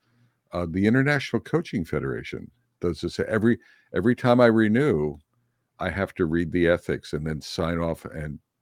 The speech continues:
literally sign and say, "I, you know, I can lie,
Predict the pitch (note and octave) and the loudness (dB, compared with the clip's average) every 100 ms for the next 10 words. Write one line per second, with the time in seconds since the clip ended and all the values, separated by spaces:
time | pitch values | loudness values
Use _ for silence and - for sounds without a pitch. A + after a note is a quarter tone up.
0 | _ E2 E2+ E2+ E2+ D#2+ - E2+ F2 D#2+ | _ -6 -4 -2 -2 -2 -4 -2 -2 -2
1 | E2 D2+ - F2+ F#2+ G2+ _ _ _ _ | -4 -4 -4 0 0 0 _ _ _ _
2 | _ _ _ - C#3+ F#2 F2+ B2+ C3+ A#2+ | _ _ _ -2 2 2 2 2 4 4
3 | D#2+ D#2 G#2 | 4 2 0